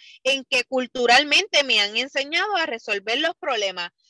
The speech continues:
Como decimos, aquí los problemas se resuelven de hombre a hombre o se resuelven de mujer a mujer. Ajá, ¿y, y a qué tú te refieres con resolver los problemas de hombre a hombre o de mujer a mujer? Ah, le raspo una garnata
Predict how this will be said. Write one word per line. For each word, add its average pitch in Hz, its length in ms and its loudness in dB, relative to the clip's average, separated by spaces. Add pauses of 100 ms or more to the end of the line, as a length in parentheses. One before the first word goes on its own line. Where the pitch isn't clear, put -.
(180)
Como 247 240 0
decimos, 262 460 -2
aquí 233 280 -6
los 311 160 0
problemas 320 520 -4
se 294 80 -4
resuelven 320 560 -6
de 220 80 -8
hombre 254 280 -2
a 233 100 0
hombre 180 280 -8 (180)
o 254 120 0
se 262 160 0
resuelven 311 500 -2
de 294 120 -2
mujer 247 340 -4
a 262 80 0
mujer. 196 500 -8 (920)
Ajá, 202 300 0
¿y, 269 100 0
y 240 220 -2
a 214 100 2
qué 220 140 -4
tú 254 120 -12
te 254 120 -2
refieres 247 480 -4
con 269 180 -8
resolver 220 760 -4
los 240 260 -4
problemas 220 540 -2
de 208 100 -2
hombre 226 280 -4
a 214 100 0
hombre 254 280 -4
o 214 100 -6
de 202 120 -4
mujer 196 300 -8
a 226 60 -2
mujer? 254 300 -6 (260)
Ah, 294 120 4
le 359 120 4
raspo 269 300 0
una 349 160 2
garnata 339 540 -2